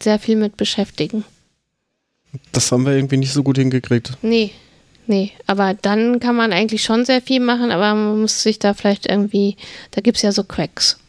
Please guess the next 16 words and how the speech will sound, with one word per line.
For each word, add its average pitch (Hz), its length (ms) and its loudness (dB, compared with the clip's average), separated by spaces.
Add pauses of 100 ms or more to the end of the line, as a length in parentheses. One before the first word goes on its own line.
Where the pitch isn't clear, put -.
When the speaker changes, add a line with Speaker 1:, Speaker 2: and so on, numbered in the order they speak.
Speaker 1:
da 202 120 0
so 175 100 0
ein 180 100 2
bisschen 123 220 2
Speaker 2:
Hm. 120 60 2
Speaker 1:
beraten 170 400 -2
lassen. - 320 -2
Aber 190 340 -2 (440)
allein 202 500 2
dadurch, 208 300 2
Speaker 2:
Ich 120 80 4
Speaker 1:
dass - 160 2
Speaker 2:
glaub, 120 200 2
Chris - 360 -2
kann 113 240 0
das. 113 300 0